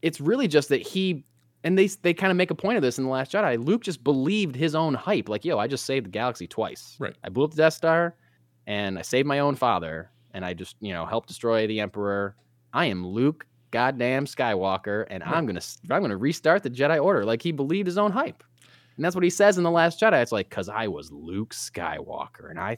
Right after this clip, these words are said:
Speaker 1: thought that I could blah, blah, blah." Like,
Speaker 2: Yeah.
Speaker 1: I was like, Yeah, that makes total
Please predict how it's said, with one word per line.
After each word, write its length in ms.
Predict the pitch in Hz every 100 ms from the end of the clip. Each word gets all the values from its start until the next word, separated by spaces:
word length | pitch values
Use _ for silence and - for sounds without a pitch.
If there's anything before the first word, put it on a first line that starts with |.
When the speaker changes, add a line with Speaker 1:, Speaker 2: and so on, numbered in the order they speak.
| -
Speaker 1:
thought 260 | 98 95 -
that 120 | 90
I 160 | 87
could 300 | 92 - 82
blah, 140 | 87 85
blah, 140 | 85
blah." 260 | 80 80 78
Like, 140 | 76
Speaker 2:
Yeah. 80 | 170
Speaker 1:
I 440 | - _ _ _ -
was 80 |
like, 160 | 131 131
Yeah, 180 | 240 294 -
that 120 | 175
makes 320 | 180 196 - _ -
total 580 | - 131 151 175 175